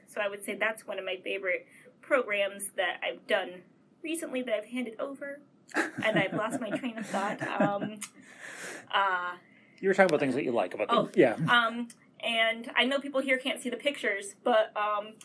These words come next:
Speaker 1: some of the pictures that I have on my wall are of, um, a lot of the kids that I've seen grow up. So
Speaker 2: Oh,
Speaker 1: when I
Speaker 2: wow,
Speaker 1: was
Speaker 2: yeah.
Speaker 1: at my old library, I've see-, I had some, a couple of sets of twins, and they were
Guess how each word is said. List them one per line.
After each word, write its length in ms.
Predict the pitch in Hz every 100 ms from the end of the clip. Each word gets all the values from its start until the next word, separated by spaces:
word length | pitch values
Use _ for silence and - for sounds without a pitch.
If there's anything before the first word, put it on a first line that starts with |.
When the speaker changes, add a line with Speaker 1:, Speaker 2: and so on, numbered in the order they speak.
| - - -
Speaker 1:
some 220 | 302 277
of 80 | 254
the 80 |
pictures 320 | 247 269 269 247
that 100 | 220
I 40 |
have 200 | 240 226
on 60 | 220
my 120 | 202
wall 420 | 214 233 220 226
are 400 | - 208 208 202 202
of, 340 | 208 214 214
um, 300 | - 208 208
a 80 | 214
lot 160 | 226 226
of 60 |
the 60 | 220
kids 200 | 247 226
that 80 | 214
I've 120 | 208 -
seen 220 | 247 220
grow 200 | 214 208
up. 240 | 208 - - _ _ -
So 60 | -
Speaker 2:
Oh, 200 | 226 262
Speaker 1:
when 160 | 196 247
I 60 | 208
Speaker 2:
wow, 60 |
Speaker 1:
was 80 | 120
Speaker 2:
yeah. 200 | 160 196
Speaker 1:
at 60 | 151
my 260 | - - -
old 280 | - 240 220
library, 640 | 240 240 233 214 208 202 196
I've 380 | 196 202 202 -
see-, 300 | - - 254
I 160 | - 208
had 400 | 220 220 214 214
some, 320 | - 220 214 - -
a 160 | 202 202
couple 220 | 240 220
of 80 | 214
sets 200 | 220 196
of 80 |
twins, 520 | 196 - 254 277 392 -
and 200 | 190 208
they 140 | 214
were 260 | 214 208